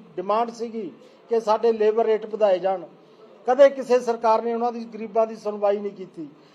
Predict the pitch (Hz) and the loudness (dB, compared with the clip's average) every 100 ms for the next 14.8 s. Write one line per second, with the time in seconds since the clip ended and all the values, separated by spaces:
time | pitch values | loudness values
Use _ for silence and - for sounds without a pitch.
0 | _ _ - 254 269 269 233 226 220 208 | _ _ 2 4 4 2 -2 4 6 8
1 | 202 165 - - _ 220 220 226 226 233 | 6 2 -2 -20 _ -2 -2 -2 -2 0
2 | 226 208 202 208 208 214 214 208 190 214 | -2 -2 -2 -2 -2 -2 -2 -2 4 4
3 | 254 - - - 202 226 226 233 247 277 | 4 0 -10 -14 -4 -2 4 4 4 2
4 | 262 240 240 226 196 - - - 240 233 | 4 4 2 0 -2 -8 -20 -4 0 0
5 | 220 214 233 226 226 233 262 262 226 226 | -2 0 2 2 0 4 4 4 -6 -4
6 | 220 214 220 220 220 214 214 233 226 - | -2 0 0 0 0 0 0 -4 -8 -16
7 | - _ 226 202 220 226 220 233 233 240 | -20 _ -12 -8 0 0 2 -2 -2 -2
8 | 240 226 214 214 233 226 233 202 202 214 | 0 -2 -4 -8 -8 -8 -8 -6 -2 -2
9 | 202 - - - - 214 226 220 196 226 | -2 -6 -20 -18 -6 -4 -4 -6 -4 4
10 | 247 247 233 226 220 226 226 226 226 226 | 4 4 -2 -2 0 0 0 0 -2 -8
11 | 233 233 - 202 220 214 233 226 - - | -8 -8 -8 -8 -8 -6 -8 -8 -10 -20
12 | - - 185 208 214 254 269 247 233 220 | -20 -20 -4 -2 0 0 2 4 4 4
13 | 208 220 220 226 233 233 220 220 220 214 | 2 2 2 2 0 -2 -6 -4 0 -2
14 | 214 208 190 190 185 190 165 127 | -2 -8 -8 -8 -4 -4 -4 -6